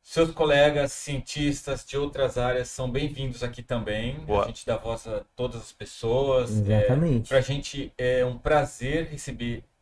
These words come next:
Speaker 1: a informação, essa qualidade de informação que você tem passado pra todos nós. Pra mim ficou muito claro. E, ah, eu só
Speaker 2: E
Speaker 1: tenho,
Speaker 2: assim,
Speaker 1: eu
Speaker 2: tem
Speaker 1: só tenho a dizer, assim,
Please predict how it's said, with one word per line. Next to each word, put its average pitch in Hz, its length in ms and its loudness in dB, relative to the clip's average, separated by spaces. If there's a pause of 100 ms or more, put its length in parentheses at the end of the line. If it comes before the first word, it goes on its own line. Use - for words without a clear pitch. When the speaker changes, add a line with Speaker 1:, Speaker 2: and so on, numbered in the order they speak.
(340)
Speaker 1:
a 117 340 -2
informação, 127 800 0
essa 139 360 -2
qualidade 143 580 2
de 143 80 -16
informação 127 480 -8
que - 140 -16
você 117 280 -8 (440)
tem 139 160 -8
passado 123 340 -6
pra 123 160 -6
todos 120 300 -8
nós. 113 500 -4 (920)
Pra 131 120 4
mim 135 140 0
ficou - 180 -6
muito 135 240 -4
claro. 131 480 2 (560)
E, 160 360 -12 (440)
ah, 117 160 -6
eu 117 80 -4
só - 160 -8
Speaker 2:
E - 40 -8
Speaker 1:
tenho, 156 180 2
Speaker 2:
assim, 180 200 4
Speaker 1:
eu 160 100 4
Speaker 2:
tem 127 140 4
Speaker 1:
só - 80 -2
tenho 170 220 -2
a 175 40 2
dizer, 170 480 0
assim, 160 580 -4